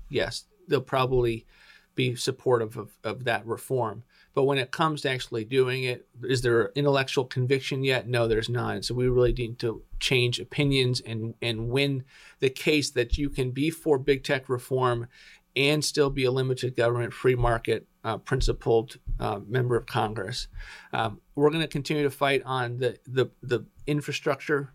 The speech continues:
bill that Biden administration, this is just not infrastructure. And I think since we've been talking America First, um, you know, the left's gonna use things that,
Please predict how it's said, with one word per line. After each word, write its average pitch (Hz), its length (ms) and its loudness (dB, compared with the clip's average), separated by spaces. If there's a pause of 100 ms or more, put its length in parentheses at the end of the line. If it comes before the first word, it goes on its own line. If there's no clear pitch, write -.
bill 147 320 4
that - 200 -6
Biden 131 320 2
administration, 131 680 0
this 170 160 0
is 185 80 0
just 185 220 0
not 156 180 2
infrastructure. 123 600 -4
And 117 100 -4
I 117 60 -4
think 123 180 -6
since 127 180 -4
we've 123 80 -4
been 123 120 -4
talking 131 300 -2
America 123 380 -2
First, 143 480 2 (540)
um, 113 440 -2
you 135 100 -4
know, 110 240 -4
the 143 100 4
left's 147 320 0
gonna 165 180 -2
use 139 640 0 (100)
things 147 360 0
that, 131 300 2